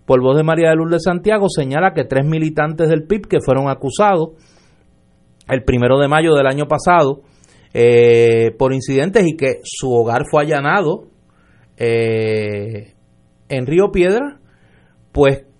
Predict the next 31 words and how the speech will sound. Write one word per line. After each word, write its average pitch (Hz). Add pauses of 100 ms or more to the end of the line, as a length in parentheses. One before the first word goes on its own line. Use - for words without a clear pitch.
luego 160
de 220
un 214
año 214
la 151
Fiscalía 165
insiste 175 (800)
en 156
mantener 147
el 233
procesamiento 160 (440)
de 135
estas 156
personas. 117
Y 180
todo 277
esto 277
coincide 240
con 233
los 131
días 180
previos 185
del 131
primero 117
de 123
mayo. 104 (640)
Eh, 123
a 131
mí 151
me 220
parece, 196